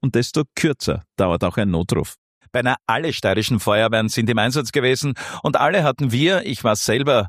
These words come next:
den ganzen Tag als Einsatzleiter in Leutschach im Dienst, dieselben Probleme und dieselben Szenarien zu lösen.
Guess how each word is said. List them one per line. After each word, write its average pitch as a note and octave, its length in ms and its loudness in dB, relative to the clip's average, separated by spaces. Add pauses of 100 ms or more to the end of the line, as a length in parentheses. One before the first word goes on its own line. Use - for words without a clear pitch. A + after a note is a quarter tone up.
(120)
den A2 160 2
ganzen A#2 360 -2
Tag A2 160 2
als G#2 220 0
Einsatzleiter A2+ 760 0
in G#2+ 100 0
Leutschach A2 420 2
im B2+ 120 0
Dienst, C3 340 -2 (180)
dieselben C3 420 0
Probleme C3+ 560 0
und C3+ 220 -4
dieselben C3 440 0
Szenarien C3+ 600 0
zu D3+ 140 0
lösen. F2+ 360 -2